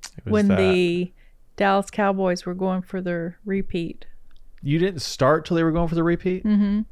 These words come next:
Speaker 1: Wow. And then that's when it really
Speaker 2: That's,
Speaker 1: all started going
Speaker 2: that's when
Speaker 1: downhill.
Speaker 2: it, <laughs> yeah.
Speaker 1: At least you're a, a real fan. You've stuck around for more than, well, like, thirty years.
Speaker 2: Yeah.
Speaker 1: And, uh,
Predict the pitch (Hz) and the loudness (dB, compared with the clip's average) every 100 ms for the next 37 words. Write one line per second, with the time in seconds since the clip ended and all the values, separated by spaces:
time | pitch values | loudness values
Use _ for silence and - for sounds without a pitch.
0 | - - 98 107 131 127 98 87 - - | -14 -16 -12 -8 -6 -4 -4 -4 -8 -8
1 | 101 117 120 117 113 117 - 117 104 - | -4 -2 0 -2 0 -2 -2 -4 -2 0
2 | 98 95 92 98 - 117 113 - 175 151 | 2 2 2 0 0 -2 0 2 2 4
3 | 135 226 147 190 - 208 269 - 247 254 | 6 6 6 4 4 4 4 2 0 0
4 | - 247 240 - - 214 202 196 156 147 | 0 -2 -2 -6 -2 2 2 0 -8 -16
5 | - - - - - - 139 - 101 95 | -16 -18 -20 -20 -10 -4 -2 -2 -2 -2
6 | 95 - - 98 95 98 - 101 101 98 | -2 -6 -6 -4 -2 -2 -2 -2 -2 -4
7 | - 104 98 98 104 104 - 101 - - | -4 -4 -2 0 -2 -4 -8 -8 -10 -18
8 | - - - - - - - - - - | -20 -20 -20 -20 -20 -20 -20 -20 -20 -20
9 | 95 92 113 110 101 - 117 131 147 - | -8 -2 0 -2 -8 -4 -2 -2 -6 -20
10 | - - 95 104 101 98 120 107 - 233 | -14 -8 -4 -2 0 0 -2 -6 -12 -8
11 | 202 220 - - - - - 90 90 87 | -6 -6 -10 -20 -20 -18 -12 -10 -6 -4
12 | 85 | -2